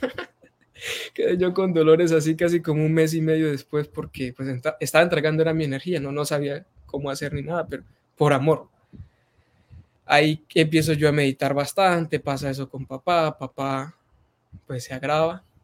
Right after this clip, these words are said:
Tuvo, tuvo que ser trasladado de urgencias a la ciudad de Barranquilla.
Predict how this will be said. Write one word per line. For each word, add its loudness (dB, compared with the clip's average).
Tuvo, -2
tuvo 0
que -4
ser -2
trasladado -4
de -2
urgencias -4
a -6
la -6
ciudad -6
de -4
Barranquilla. -6